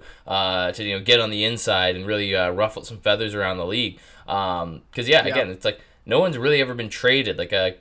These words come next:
Speaker 1: player of Kevin Durant's magnitude. Um, so, I mean, you're kind of, i-, it's hard to decide, you know, how you can, like, what, what, what the value is. And then that Rudy Gobert trade was, it was just so, like, a exuberant, uh, in, in value,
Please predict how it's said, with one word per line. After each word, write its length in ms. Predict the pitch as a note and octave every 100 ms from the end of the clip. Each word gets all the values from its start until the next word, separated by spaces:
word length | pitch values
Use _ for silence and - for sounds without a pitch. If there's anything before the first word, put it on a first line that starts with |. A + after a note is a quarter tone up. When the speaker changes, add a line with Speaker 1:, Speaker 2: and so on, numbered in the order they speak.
| -
Speaker 1:
player 320 | - A2+ G#2
of 80 | F#2+
Kevin 200 | G#2 G2
Durant's 320 | G2+ F#2+ -
magnitude. 580 | F#2+ G#2+ G2+ - D#2+ D#2 - - - -
Um, 540 | G2+ F#2+ F2 E2+ D2
so, 180 | - A2
I 120 | F#2+
mean, 180 | G2 F#2+
you're 220 | G#2 G2+
kind 360 | - B2 C3 B2
of, 220 | G#2 G2
i-, 40 |
it's 400 | D#2 G2 E2+ -
hard 320 | - C3 C3+ A2+
to 180 | G2
decide, 600 | F2+ G2 - A2 A2 G2 F#2+
you 60 |
know, 100 | G2
how 600 | - A2+ A2+ G#2+ G#2 F#2+ - - _
you 180 | - A#2
can, 240 | B2 A2 G#2
like, 100 | G#2+
what, 160 | B2+ A2
what, 200 | G#2+ G2+
what 180 | A2 A2
the 40 |
value 500 | F#2 G2+ A2 G2+ D#2+
is. 200 | F2+ F#2+
And 80 | A2
then 100 | A2
that 180 | G#2 A2+
Rudy 200 | B2 A2+
Gobert 500 | G#2+ G2 G#2+ A2+ G#2+
trade 340 | A#2 G2+ G2+ G2
was, 140 | G2 F#2+ - -
it 260 | G#2+ -
was 140 | G#2 A2+
just 140 | G#2
so, 160 | A#2+ A2
like, 240 | G#2 G2+
a 260 | G2 F2+ G2+
exuberant, 680 | G2 A#2 C3+ B2 A#2 G#2+ - - - -
uh, 640 | G2 G2+ G2 F#2+ F#2+ F#2
in, 200 | F2 G2+
in 200 | - G2+
value, 640 | F#2+ G2 G#2 G#2+ G#2 F#2